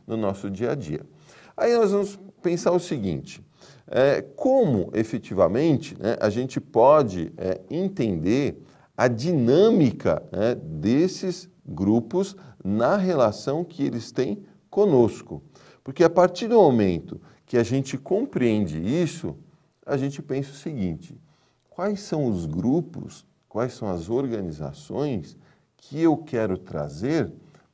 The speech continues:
pra dentro da minha organização? Seja organização familiar, seja minha organização, né, no trabalho, seja na organização,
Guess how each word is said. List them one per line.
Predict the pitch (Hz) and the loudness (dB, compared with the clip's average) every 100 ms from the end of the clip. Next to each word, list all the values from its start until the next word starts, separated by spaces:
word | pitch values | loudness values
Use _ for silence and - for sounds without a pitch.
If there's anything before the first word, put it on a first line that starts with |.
| _ _ - | _ _ -2
pra | 175 175 | 0 0
dentro | 101 135 190 202 - 90 - - _ _ | -2 -2 0 -2 -4 -8 -8 -18 _ _
da | 104 123 | -4 -2
minha | 123 208 285 117 | -2 0 2 2
organização? | 85 80 80 78 73 73 - 85 82 - _ _ _ _ | 2 -2 -4 -6 -8 -12 -12 -14 -14 -18 _ _ _ _
Seja | _ - 104 92 90 | _ -4 -2 0 0
organização | 90 85 85 76 76 - 78 | 2 0 -2 -4 -8 -10 -14
familiar, | - 76 90 135 127 113 123 - _ _ _ | -10 -8 -6 -2 0 0 -4 -10 _ _ _
seja | - 95 82 87 | -4 -4 -2 -4
minha | 85 80 | -2 -4
organização, | 82 85 80 76 78 - 87 78 - - | -4 -6 -6 -6 -8 -8 -10 -10 -10 -16
né, | 82 80 | -14 -12
no | 76 76 | -10 -10
trabalho, | - 101 92 101 110 104 104 - _ | -2 -2 2 0 0 -4 -10 -20 _
seja | - 135 104 110 | -4 -2 0 2
na | 98 | 2
organização, | 90 87 85 82 80 - 101 87 87 | 2 0 0 0 -2 -4 -4 -2 -4